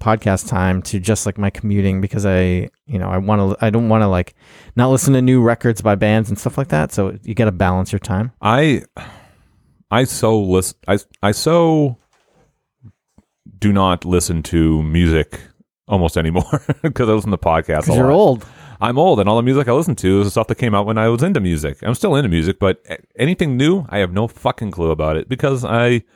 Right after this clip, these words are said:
Speaker 2: I'm more interested into, like, oh, what's a new podcast I can get into? Um, so for me, it is a little tough because I only listen to, like, I listen to,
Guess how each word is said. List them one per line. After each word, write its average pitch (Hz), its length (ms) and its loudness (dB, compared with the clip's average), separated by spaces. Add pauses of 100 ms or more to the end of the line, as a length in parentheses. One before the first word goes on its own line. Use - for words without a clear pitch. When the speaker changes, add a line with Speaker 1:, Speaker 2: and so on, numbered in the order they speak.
(400)
Speaker 2:
I'm 120 100 0
more 143 160 4
interested 127 360 0
into, 110 180 -4
like, 98 160 2
oh, 123 80 4
what's 98 220 0
a 101 60 0
new 95 140 2
podcast 101 720 -2
I 73 60 -2
can 78 140 -8
get 76 160 -6
into? 73 420 -8 (720)
Um, 85 360 0 (360)
so 131 180 0
for 113 140 -2
me, 160 280 2
it 110 160 0
is 127 120 4
a 113 60 2
little 107 180 2
tough 95 300 -2
because - 240 -6
I 92 100 4
only 151 180 0
listen 113 240 -2
to, 95 120 -2
like, 85 360 0 (520)
I 113 80 2
listen 160 200 -2
to, 117 520 2